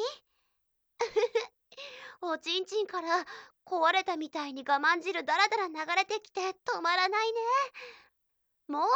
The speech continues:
おちんぽバカになっちゃった？<laughs> でも、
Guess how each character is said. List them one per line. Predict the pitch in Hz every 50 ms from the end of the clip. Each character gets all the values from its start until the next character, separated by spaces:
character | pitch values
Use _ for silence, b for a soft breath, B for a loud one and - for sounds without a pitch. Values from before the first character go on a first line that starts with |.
| 554 494 381
お | 359
ち | 359 - 359 415
ん | 415
ぽ | - 339
バ | - 294 330
カ | - 403 415
に | 427 403
な | 339 311
っ | 311 -
ち | - 262
ゃ |
っ | 233
た？ | - - 202 214 277 403 554 640 - _ _ _ _ _ _ _ _ _ _ _ _ _ _ _ _ _ _ _ _ -
<laughs> | 523 494 - 403 403 381 440 415 - _ _ _ _ _ _ _ _ _ _ _ _
で | - 254 269 285 311 330
も、 | 320 262 254